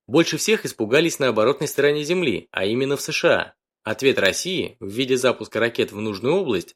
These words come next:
так и не остановит кровопролитие в регионе. Поток паранойи в западной прессе начался незамедлительно.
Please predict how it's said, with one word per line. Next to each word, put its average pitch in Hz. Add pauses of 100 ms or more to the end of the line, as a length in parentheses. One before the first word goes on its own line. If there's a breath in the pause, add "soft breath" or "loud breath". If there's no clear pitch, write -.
(160)
так 127
и -
не 160
остановит 170
кровопролитие 101
в 123
регионе. 123 (840 loud breath)
Поток 139
паранойи 151
в -
западной 120
прессе 117
начался 120
незамедлительно. 156